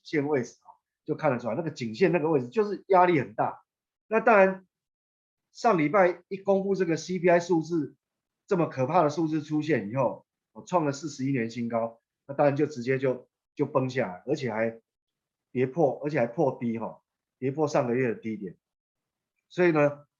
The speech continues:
接下来我想未来一两，一周到两周，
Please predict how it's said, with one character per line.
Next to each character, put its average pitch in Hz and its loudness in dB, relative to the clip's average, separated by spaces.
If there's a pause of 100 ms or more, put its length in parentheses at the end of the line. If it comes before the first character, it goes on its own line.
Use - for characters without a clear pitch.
(500)
接 196 4
下 196 4
来 135 0 (160)
我 147 -4
想 117 -2 (1000)
未 190 6
来 139 6
一 180 0
两， 135 2
一 185 -6
周 180 2
到 170 4
两 107 -2
周， 139 0